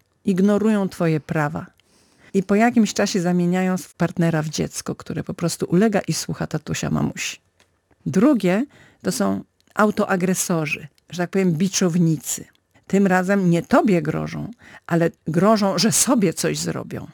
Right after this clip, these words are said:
a nie tobie, że coś zrobią. Przez ciebie będą smutni, nie będą mogli pracować, normalnie funkcjonować, przestaną brać lekarstwa,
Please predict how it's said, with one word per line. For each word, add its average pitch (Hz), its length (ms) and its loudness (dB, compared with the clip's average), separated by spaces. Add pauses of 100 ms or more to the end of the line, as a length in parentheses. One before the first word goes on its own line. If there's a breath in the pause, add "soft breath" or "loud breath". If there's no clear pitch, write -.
(100)
a 170 80 -2
nie 175 160 4
tobie, 139 300 -4
że 160 100 -8
coś 151 220 -8
zrobią. - 380 -8 (380 loud breath)
Przez 190 180 0
ciebie 175 200 2
będą 170 240 0
smutni, 202 800 -4 (500 soft breath)
nie 180 80 6
będą 170 200 2
mogli 165 300 0
pracować, 196 720 0
normalnie 170 420 0
funkcjonować, 190 920 -2
przestaną 208 540 -2
brać 175 280 -2
lekarstwa, 185 840 -4